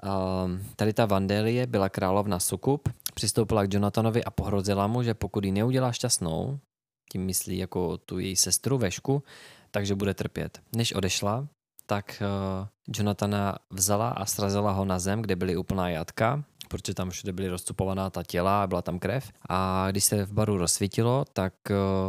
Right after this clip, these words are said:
Jonathan se zhrozil z toho, co viděl. Eh, dokonce z krve na zdech byly načmarané symboly a zaklínadla a ze stropu visely hlavy stažené z kůže. Jonathan si pomyslel, že to vypadá jak nějaké psychotické umělecké dílo démonů. Na zadní stěně bylo dokonce napsané:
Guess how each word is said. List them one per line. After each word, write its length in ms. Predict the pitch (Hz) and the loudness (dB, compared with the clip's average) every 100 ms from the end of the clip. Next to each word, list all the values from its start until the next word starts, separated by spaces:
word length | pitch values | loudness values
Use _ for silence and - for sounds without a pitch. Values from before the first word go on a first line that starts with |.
| 98 - - 98 | -2 -6 -6 0
Jonathan 300 | 98 92 101 | 0 2 0
se 120 | 101 | 0
zhrozil 380 | 92 90 92 90 | 0 2 2 0
z 40 | |
toho, 200 | - 90 | 0 -2
co 140 | - 85 | -2 -4
viděl. 340 | 87 87 87 | -2 -4 -4
Eh, 440 | - - 92 92 | -8 -4 0 2
dokonce 380 | 95 101 104 110 | 2 2 2 4
z 60 | - | 2
krve 280 | - 117 120 | 4 2 2
na 140 | 113 | 0
zdech 340 | 107 95 90 98 | 0 0 -2 -2
byly 180 | 98 | -2
načmarané 520 | 98 95 101 101 98 95 | -2 -2 -2 -2 -2 0
symboly 480 | - 98 98 95 | 0 0 -2 -2
a 80 | - | -2
zaklínadla 760 | 101 98 98 92 85 85 85 - | -2 -2 -2 0 -2 -4 -8 -8
a 120 | - | -6
ze 140 | 101 98 | -4 -2
stropu 320 | - 98 101 | -4 -6 -4
visely 340 | 95 - 98 | -2 -2 -2
hlavy 280 | 92 98 110 | 0 0 0
stažené 420 | - 98 98 101 | -2 -2 -2 -2
z 100 | - | -2
kůže. 400 | - 104 92 78 95 - _ _ - | -4 -4 -4 -6 -10 -20 _ _ -4
Jonathan 320 | 101 98 95 | -2 0 -2
si 120 | - | -2
pomyslel, 680 | - 95 95 - 95 107 151 - - - - | -2 -2 0 0 0 -2 -4 -10 -20 -20 -14
že 120 | 101 | -6
to 80 | 98 | -6
vypadá 300 | 90 98 95 | -2 0 0
jak 120 | 92 | 0
nějaké 300 | 92 92 95 | -4 -4 -4
psychotické 640 | - - 98 92 - - | -4 -4 -6 -6 -4 -2
umělecké 580 | - 113 104 101 - 104 | 0 0 2 0 -2 -2
dílo 300 | 98 95 92 | 0 0 2
démonů. 560 | 92 90 92 87 - 95 _ _ _ | 0 0 0 -2 -6 -10 _ _ _
Na 60 | 98 | -2
zadní 240 | 107 113 | 0 0
stěně 300 | 117 - 110 | 0 0 0
bylo 160 | 104 104 | 2 2
dokonce 360 | 107 110 - 90 | 2 -2 -2 -2
napsané: 460 | 87 - 104 107 | 0 0 0 -2